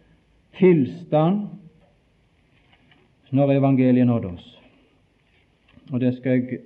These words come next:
bare lese noen få vers om, for det har litt å si her i sammenhengen, tror jeg.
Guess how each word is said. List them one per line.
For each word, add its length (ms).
bare 340
lese 340
noen 320
få 200
vers 340
om, 240
for 100
det 160
har 160
litt 300
å 80
si 340
her 160
i 140
sammenhengen, 500
tror 220
jeg. 100